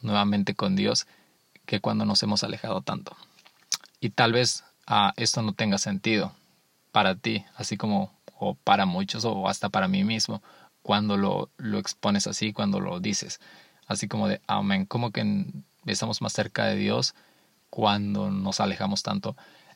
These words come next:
Y lo primero que, ah, a mí me encanta, cuando imagino algo,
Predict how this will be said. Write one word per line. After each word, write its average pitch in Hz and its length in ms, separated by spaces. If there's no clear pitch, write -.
Y 120 440
lo 120 140
primero 127 340
que, 131 320
ah, 98 300
a 131 100
mí 135 80
me 170 80
encanta, 131 400
cuando 113 220
imagino 139 420
algo, 123 340